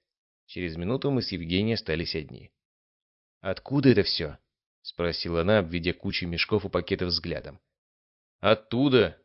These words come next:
Откуда? Из аномалии вестимо», — усмехнулся я.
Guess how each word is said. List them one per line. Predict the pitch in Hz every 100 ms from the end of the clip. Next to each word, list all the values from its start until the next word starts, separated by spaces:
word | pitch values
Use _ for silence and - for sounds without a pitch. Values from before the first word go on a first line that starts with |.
| _ _
Откуда? | - 92 - 85 78 71 - _ _ _ -
Из | 98
аномалии | 131 185 127 123 160 156
вестимо», — | 120 - 104 78 73 - _
усмехнулся | - 95 90 - 67 - 64
я. | -